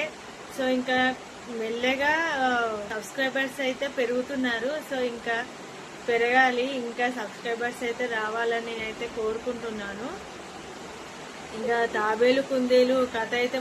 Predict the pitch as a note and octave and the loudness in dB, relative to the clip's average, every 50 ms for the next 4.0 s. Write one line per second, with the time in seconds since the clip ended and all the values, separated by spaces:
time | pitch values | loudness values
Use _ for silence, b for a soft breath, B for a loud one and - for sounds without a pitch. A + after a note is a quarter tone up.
0 | B3 B3+ B3 A#3+ A3 G#3+ A3+ A3 A#3 A3+ - B3+ B3+ C4+ C4 - - C4 A#3+ A#3+ | 0 0 0 0 2 2 2 2 2 0 2 2 2 2 2 2 0 0 2 2
1 | A#3 A#3 B3 C4+ C4+ B3 A3+ A3+ A3+ A3+ A#3+ C4 C#4 C4+ C4 A#3 A3 A3 A3 A3+ | 2 2 2 2 2 0 0 -2 -2 -2 0 0 0 0 0 0 2 2 2 0
2 | A#3+ B3 B3+ B3+ - C4+ C4+ C#4+ C#4+ B3+ A#3 A#3+ A#3+ B3+ B3+ B3+ A#3+ A#3+ - B3+ | 0 0 0 -2 -4 -4 -4 0 2 0 0 2 0 -2 0 0 -2 -2 -2 -2
3 | B3 B3 B3+ - C4 B3+ B3 B3 B3 - B3+ B3 B3 B3 B3 B3 B3 B3 A#3+ B3+ | -4 -4 -2 -2 0 0 0 0 -2 0 0 2 2 2 0 0 0 0 0 0